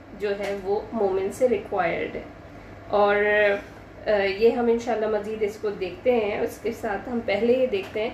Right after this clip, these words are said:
کہ، آ، نرم خوئی جو ہے، یہ جینٹلنس جو ہے، وہ صرف اس لیے نہیں کہ سامنے والا کر رہا ہو، وہ ڈیزرو کرتا ہو تو ہم اس کے ساتھ ایسا پیش آئیں،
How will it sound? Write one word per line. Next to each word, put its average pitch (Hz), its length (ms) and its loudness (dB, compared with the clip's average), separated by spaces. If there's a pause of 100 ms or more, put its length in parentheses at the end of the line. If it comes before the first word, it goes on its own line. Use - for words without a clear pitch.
(600)
کہ، 240 300 6 (280)
آ، 233 40 0 (1300)
نرم 233 420 6 (120)
خوئی 240 240 2
جو 202 240 0
ہے، 202 280 -4 (260)
یہ 196 240 6 (100)
جینٹلنس 202 760 2 (380)
جو 208 100 0
ہے، 202 280 0 (540)
وہ 226 160 8 (280)
صرف 294 320 -4
اس 254 220 2
لیے 277 300 0
نہیں 302 340 2
کہ 349 60 0 (140)
سامنے 214 360 2
والا 233 340 4
کر 185 180 -4
رہا 185 200 -2
ہو، 202 220 -4 (880)
وہ 220 160 6
ڈیزرو 214 560 2
کرتا 202 380 -2
ہو 226 180 0 (180)
تو 320 240 2
ہم 302 120 6
اس 254 180 4
کے 214 100 2
ساتھ 208 280 -2
ایسا 190 300 -2
پیش 190 240 -6
آئیں، - 200 -6